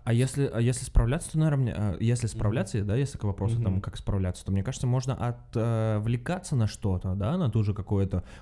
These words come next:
Speaker 1: увлечение работой, там, ну, э, поиском новых контактов, да, э, которые
Speaker 2: Мгм.
Speaker 1: могут, э, там, восполнить вот эту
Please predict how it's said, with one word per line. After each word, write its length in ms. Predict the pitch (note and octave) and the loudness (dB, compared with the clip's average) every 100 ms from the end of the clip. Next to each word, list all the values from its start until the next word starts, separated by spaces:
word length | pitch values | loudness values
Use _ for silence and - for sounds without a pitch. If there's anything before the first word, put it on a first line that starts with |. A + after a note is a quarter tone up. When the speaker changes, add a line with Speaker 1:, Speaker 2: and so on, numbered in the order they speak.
| - | 2
Speaker 1:
увлечение 440 | G#2+ G2+ A2+ G2 | 4 4 2 2
работой, 600 | F#2+ F#2+ C#3+ F3+ E3+ C3 | 2 2 2 2 2 0
там, 260 | A#2+ G#2+ G2+ F2+ | 0 0 2 6
ну, 220 | B2+ G2 | 6 6
э, 220 | - G2 G2 - | 2 -2 -4 2
поиском 500 | B2+ A#2+ - A2 G2+ | 4 4 2 4 6
новых 360 | G#2+ A2+ A#2+ | 6 4 2
контактов, 640 | - A2 - G#2 - G2+ F2+ | 0 0 2 -2 0 -2 0
да, 260 | F#2+ D3+ - - - | 0 -2 -4 -20 -6
э, 120 | - - - - G#2 | -6 -6 -14 -6 0
которые 260 | G#2+ G#2 | 4 4
Speaker 2:
Мгм. 80 | G#2 | 4
Speaker 1:
могут, 340 | G#2 G#2 G2 G#2+ | 2 2 0 2
э, 200 | F#2+ G2 | 2 2
там, 160 | F#2+ | 0
восполнить 580 | F#2 G#2 - A#2 A2 G2+ | 0 -2 0 2 2 0
вот 120 | G#2 G2+ | 0 -2
эту 180 | F#2+ | -2